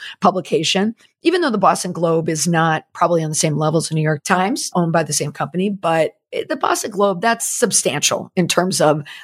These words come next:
a publication, particularly since I live in the area, I'm from the area, and people I know <laughs> are going to be reading it. The day of the interview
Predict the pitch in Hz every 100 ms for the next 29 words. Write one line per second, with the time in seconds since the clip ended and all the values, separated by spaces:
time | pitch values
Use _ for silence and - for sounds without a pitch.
0 | - 185 175 160 151 - 143 202 240 247
1 | 214 175 - 156 - - - - - -
2 | 185 202 196 190 175 165 165 160 165 -
3 | 165 160 147 151 151 151 147 147 - -
4 | 202 226 208 185 175 170 170 170 170 -
5 | - 208 196 196 185 165 160 160 165 165
6 | 135 - - - - - - 208 185 226
7 | 320 349 247 202 208 196 151 151 156 147